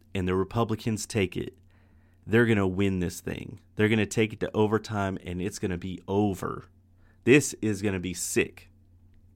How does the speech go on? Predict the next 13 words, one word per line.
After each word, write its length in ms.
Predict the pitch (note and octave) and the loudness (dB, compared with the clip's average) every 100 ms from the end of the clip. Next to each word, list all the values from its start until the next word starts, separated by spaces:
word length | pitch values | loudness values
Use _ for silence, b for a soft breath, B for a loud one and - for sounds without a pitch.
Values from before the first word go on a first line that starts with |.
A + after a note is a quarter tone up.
| _ _ _ _ _ _ _ b b b b - | _ _ _ _ _ _ _ b b b b -4
And 80 | F#2+ | 2
all 160 | G2+ | 4
you're 120 | A2+ B2 | 6 4
gonna 180 | A#2+ | 4
do 260 | G#2+ G#2+ G#2 | 4 4 4
is 120 | F#2+ | 2
keep 260 | - A2 - | -2 -8 -6
complaining. 760 | G2+ - G#2 F#2 F2+ F2 F2 - _ - _ B B B - - - - - | -8 -4 -2 0 0 -2 -6 -12 _ -20 _ B B B -20 -20 -20 -20 -8
And 180 | F#2+ F#2+ | -4 -2
what 120 | F#2+ | 2
that's 240 | A2 A2+ | 2 2
gonna 200 | - G2+ | 0 -2
do 340 | F2 F2 F2 | -2 -2 -2